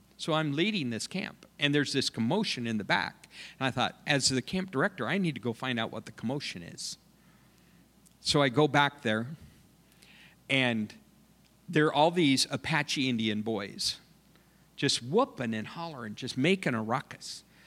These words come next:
I mean, they're, they're making a ruckus. And I'm watching because this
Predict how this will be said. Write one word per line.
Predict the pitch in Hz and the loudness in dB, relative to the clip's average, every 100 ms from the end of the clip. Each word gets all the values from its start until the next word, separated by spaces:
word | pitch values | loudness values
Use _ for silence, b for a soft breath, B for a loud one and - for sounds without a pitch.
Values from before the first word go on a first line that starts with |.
| B B B - - - - | B B B -20 -20 -20 -18
I | - 175 | -2 6
mean, | 170 156 | 8 8
they're, | 233 214 - | 6 4 -2
they're | 143 175 247 | 4 6 8
making | 175 156 185 | 6 4 0
a | 180 | 0
ruckus. | 208 269 - - - - - _ _ _ _ _ _ _ _ _ _ _ _ _ _ _ b b b b b b _ _ _ _ _ _ _ _ _ _ _ b b b b b b - | 0 -2 -6 -8 -8 -8 -14 _ _ _ _ _ _ _ _ _ _ _ _ _ _ _ b b b b b b _ _ _ _ _ _ _ _ _ _ _ b b b b b b -6
And | 127 | 0
I'm | 123 120 | 0 2
watching | 135 147 - 127 117 | 0 0 0 -2 -2
because | 110 - 110 - | -2 -2 0 0
this | 120 | 0